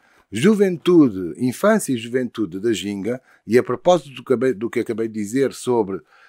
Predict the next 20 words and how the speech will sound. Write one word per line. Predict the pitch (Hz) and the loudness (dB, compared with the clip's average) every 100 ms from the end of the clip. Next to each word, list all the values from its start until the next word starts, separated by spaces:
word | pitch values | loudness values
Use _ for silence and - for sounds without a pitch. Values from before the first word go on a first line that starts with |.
| _ | _
eu | - 214 | 4 4
simbolizo | 226 214 180 135 147 190 175 | 4 -2 -2 -2 -2 -4 -2
com | 190 | 2
o | 156 | 2
padre | - 139 156 160 | 4 2 2 -4
Francisco | 160 143 151 - 160 | -8 -8 -8 -2 2
Gouveia | 123 101 151 175 147 139 | 4 4 4 2 -2 -8
entre | 147 156 | -6 -4
mil | 147 151 | 0 0
quinhentos | 147 123 135 127 | 0 0 0 -2
e | 110 | -4
sessenta | 98 - 131 143 | -4 0 -2 0
e | 151 | -2
mil | 160 | -4
quinhentos | - 135 131 | -4 -4 -4
e | |
setenta | 156 151 | -6 -4
e | 190 | -4
cinco, | - 165 127 | 0 0 0
mas | 120 139 | -2 -2